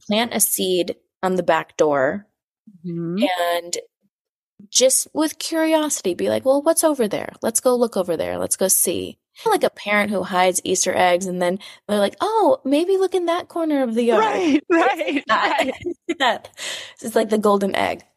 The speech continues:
Speaker 2: Right, right.
Speaker 1: Like walking through energetically how to find that breadcrumb, how to find that seed of like, "Oh, this is it right here." And then also, top leaders,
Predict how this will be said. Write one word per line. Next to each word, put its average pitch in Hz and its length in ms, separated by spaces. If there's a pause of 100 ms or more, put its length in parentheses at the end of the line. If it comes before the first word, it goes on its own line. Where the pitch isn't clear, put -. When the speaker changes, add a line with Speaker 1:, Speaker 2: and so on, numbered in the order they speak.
(380)
Speaker 2:
Right, 269 300
right. 311 340 (460)
Speaker 1:
Like 214 100
walking 220 520
through 208 280
energetically 202 760
how 180 180
to 175 120
find 196 760
that - 280
breadcrumb, 160 580
how 170 140
to 160 100
find 196 380
that - 200
seed - 600 (400)
of 185 180
like, 165 240
"Oh, 196 180
this 180 280
is 185 180
it 175 180
right - 260
here." - 520 (420)
And 240 160
then 233 220
also, 214 580
top 233 320
leaders, 202 380